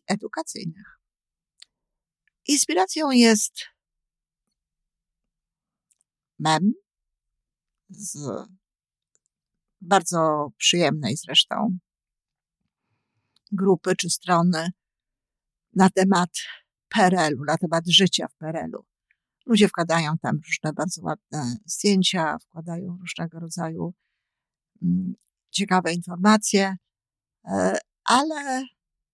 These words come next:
no, ja jestem z tych czasów, w związku z tym dla mnie to jest miłe. Ale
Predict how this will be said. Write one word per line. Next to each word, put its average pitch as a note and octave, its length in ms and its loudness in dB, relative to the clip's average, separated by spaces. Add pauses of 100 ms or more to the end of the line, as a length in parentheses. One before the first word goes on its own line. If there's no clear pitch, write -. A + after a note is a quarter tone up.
(160)
no, A3 120 2 (140)
ja F#3+ 140 2
jestem F3+ 260 -2
z - 60 -10
tych E3+ 120 -12
czasów, G3 340 -2
w F3+ 40 -12
związku E3 300 -10
z - 60 -14
tym F3 140 -4
dla F3 120 -4
mnie F3 100 -6
to D3+ 80 -10
jest D#3 140 -4
miłe. E3 260 2 (760)
Ale D4+ 220 2